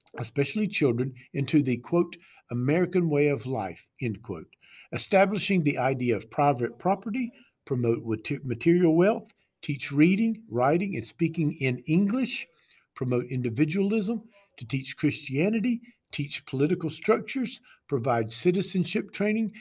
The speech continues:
and to discourage the use of any tribal habits or customs, especially language. By the eighteen eighties, the U S operated sixty schools for sixty-two hundred students. In these schools, order,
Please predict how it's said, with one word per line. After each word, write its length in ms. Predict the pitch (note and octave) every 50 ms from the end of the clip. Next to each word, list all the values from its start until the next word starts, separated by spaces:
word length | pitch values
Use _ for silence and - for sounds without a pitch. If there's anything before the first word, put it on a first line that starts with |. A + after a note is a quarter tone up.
| - _ _ _
and 400 | - C3 C3+ C3 B2+ B2 A#2+ A#2
to 100 | C#3 D3
discourage 760 | C3 C3 A#2+ - - - - A#3 A3+ A3+ A#3 G3 E3+ - -
the 120 | D#3 C#3+
use 320 | C3 C3+ D#3 E3+ D#3 - C#3
of 100 | A#2+ - -
any 200 | F3+ F#3+ G#3+ G#3
tribal 460 | - - - F3+ F3+ F3+ E3+ F3 E3
habits 400 | A#2+ A2 D3+ D3 C#3 E3 E3 -
or 100 | D3+ C#3
customs, 580 | - - - D3 C3 - - - C#3+ B2+ A#2 - - -
especially 800 | A#2 A2 - - - - C3+ B2 A#2+ - - B2 A#2+ A#2 A2+ - - -
language. 580 | A#2 A#2 A2+ G#2+ F#2+ F2+ F2 E2 - - - _ _ _ _ _ _ _ _ _ _ - - - _ _ _
By 120 | - B2+ A#2+
the 160 | A#2+ - -
eighteen 380 | A3+ A#3 - - A3+ A3+ G#3+
eighties, 500 | A#3 - G3+ A3 G#3+ A#3+ A#3 A3 - -
the 100 | - D3+
U 260 | C3+ C3+ D3 E3+ F#3 F#3+
S 120 | F3 F3+
operated 600 | - D#3+ D#3 D#3 - F3 D3+ C#3+ C#3+ B2+ A#2+ A2+
sixty 460 | - - - A#3 F#3+ - - A#3 A3+ F3
schools 560 | - - - G#3 F#3+ F#3 F#3 G3+ G3 - -
for 280 | - - C#3+ B2+ A#2
sixty-two 760 | G#2+ - - - - G#3+ A3 - - - F#3+ F3+ - F#3+ F#3 -
hundred 320 | G2+ D3 D3 D3 D3 C3
students. 560 | - - - - D#3+ C3 G#2+ F#2+ - - - - _ _ - - - - - - _
In 240 | A#3 C4+ C#4 B3 F3
these 240 | C#3 A#2+ A2+ -
schools, 600 | - - - - C#3 C3 C3+ C#3+ D3+ E3 D#3+ - - - - _ _ _
order, 440 | - F#3+ G3+ G#3 G3 A3+ A3+ F#3+ -